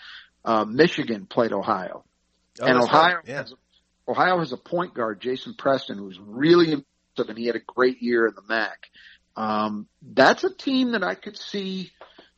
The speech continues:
Speaker 1: taking Virginia out. They're not gonna take Gonzaga out, but I could see them in the upset there.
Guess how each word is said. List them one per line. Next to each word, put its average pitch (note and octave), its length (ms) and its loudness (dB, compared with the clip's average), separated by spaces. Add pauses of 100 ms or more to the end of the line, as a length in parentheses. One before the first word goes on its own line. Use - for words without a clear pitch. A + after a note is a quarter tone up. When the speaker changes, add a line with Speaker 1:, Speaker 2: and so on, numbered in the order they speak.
Speaker 1:
taking F3 340 4
Virginia D#3 340 2
out. F#3+ 180 4
They're A#2+ 80 -6
not G3 120 6
gonna C#3+ 100 -2
take D3+ 260 -2
Gonzaga A#2+ 440 0
out, G#2 300 -4 (360)
but C#3+ 200 0
I F#3 100 4
could A3 220 -6
see G#3+ 200 -14
them E3+ 280 -6
in C#3 80 -14
the C#3 140 -2
upset E3+ 440 -4
there. F#2+ 240 -8